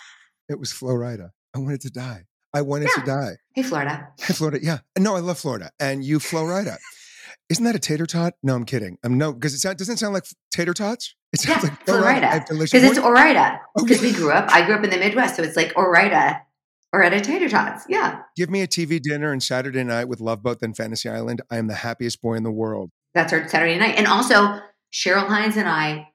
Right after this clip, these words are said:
Speaker 2: did Fantasy Island, the reboot.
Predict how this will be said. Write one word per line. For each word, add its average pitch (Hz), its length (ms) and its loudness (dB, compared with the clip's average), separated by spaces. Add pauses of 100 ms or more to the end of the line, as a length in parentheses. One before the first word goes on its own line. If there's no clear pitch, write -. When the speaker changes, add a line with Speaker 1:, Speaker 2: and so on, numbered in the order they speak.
(160)
Speaker 2:
did 151 600 0 (260)
Fantasy 165 460 -2
Island, 175 360 0 (120)
the 165 100 0
reboot. 151 680 0